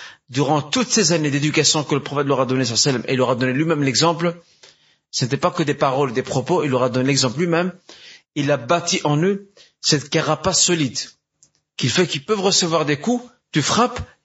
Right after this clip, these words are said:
il vient un peu en arrière parce qu'il y a le, le choc du coup, mais il revient très vite devant. Pas qu'il va en arrière puis il revient plus. Il revient directement devant.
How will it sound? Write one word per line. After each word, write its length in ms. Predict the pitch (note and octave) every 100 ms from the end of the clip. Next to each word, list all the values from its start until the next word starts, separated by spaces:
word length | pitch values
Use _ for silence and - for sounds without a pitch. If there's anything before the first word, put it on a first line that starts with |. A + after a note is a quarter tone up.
| -
il 120 | D3
vient 200 | C3+ D#3
un 40 | C#3+
peu 120 | D#3
en 100 | D3+
arrière 240 | D3 D#3+
parce 160 | C3+ -
qu'il 120 | A#2+
y 20 |
a 40 | G#2+
le, 100 | G#2+
le 160 | G#2+
choc 260 | A2+ F3 C3
du 140 | A#2+
coup, 280 | A#2 B3 A#3+ - -
mais 80 | C#3
il 40 | C3+
revient 200 | C3+ C#3
très 160 | -
vite 120 | D3
devant. 360 | A#2 G#2+ - - _ _ _ _ _ _ - _ -
Pas 100 | F#3+
qu'il 160 | G3
va 80 | E3
en 80 | D3+
arrière 200 | C#3 E3
puis 80 | D#3
il 60 |
revient 240 | D3+ C#3 C3
plus. 240 | C#3 G#2+ - _ _ - - _ _
Il 80 | C#3
revient 220 | C#3 D3
directement 460 | D3 F#3+ C#3+ D3+ B2+
devant. 260 | G#2+ F#2+